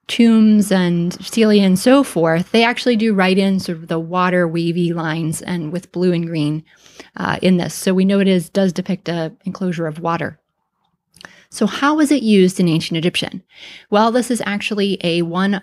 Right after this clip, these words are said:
consonant sign, like many that we've seen before,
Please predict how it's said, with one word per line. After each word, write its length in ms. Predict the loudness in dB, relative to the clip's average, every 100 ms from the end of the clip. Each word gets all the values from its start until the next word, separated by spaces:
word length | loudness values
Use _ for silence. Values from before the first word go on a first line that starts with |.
| _
consonant 840 | -12 -4 -2 -2 -2 -2 -2 -6 -14 -14
sign, 480 | -4 -2 0 -2 0
like 340 | 0 0 -2
many 260 | -2 0 0
that 120 | 0
we've 180 | 0 0
seen 240 | -2 -2
before, 460 | -4 -2 -2 -2